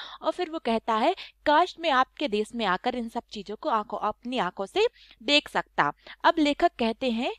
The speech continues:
कि क्या आपको मेरी बातों पर विश्वास नहीं होता? जब हामिद खान ने ये सब क-, पूछा, कहा कि काश ऐसा हो सकता कि आप ये जो कह रहे हैं कि आपके देश में हिंदू मुस्लिम भाई भाई हैं, तो काश मैं इन सबको अपनी आंखों से देख सकता।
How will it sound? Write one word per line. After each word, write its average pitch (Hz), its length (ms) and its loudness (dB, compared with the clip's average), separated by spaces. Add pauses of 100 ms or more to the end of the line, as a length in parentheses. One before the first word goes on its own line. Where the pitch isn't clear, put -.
(240)
कि 349 80 2
क्या 349 200 2
आपको 302 320 0
मेरी 247 280 -4
बातों 208 320 -2
पर 294 180 -4
विश्वास 220 500 -6
नहीं 330 220 -6
होता? 370 280 4 (320)
जब 330 180 -2
हामिद 302 300 -2
खान 320 320 -6
ने 330 100 0 (220)
ये 240 120 -2
सब 269 160 -6 (200)
क-, - 40 -2
पूछा, 233 480 -4 (240)
कहा 240 340 2 (380)
कि 320 100 -2
काश 302 480 0
ऐसा 254 260 0
हो 277 160 2
सकता 247 360 -4
कि 302 120 -4
आप 233 220 2
ये 262 100 -6
जो 269 180 -10
कह 220 140 0
रहे 233 180 0
हैं 233 160 -4
कि 277 100 -2
आपके 226 320 0
देश 214 280 -4
में 233 80 -8
हिंदू 214 240 -8
मुस्लिम 214 340 -10
भाई 185 260 -6
भाई 185 260 -2
हैं, 262 180 0 (440)
तो 311 60 -14
काश 302 360 2
मैं 320 120 0
इन 294 120 -6
सबको 294 300 -2
अपनी 269 260 0
आंखों 202 300 -2
से 370 140 -4
देख 254 240 4
सकता। 170 380 -4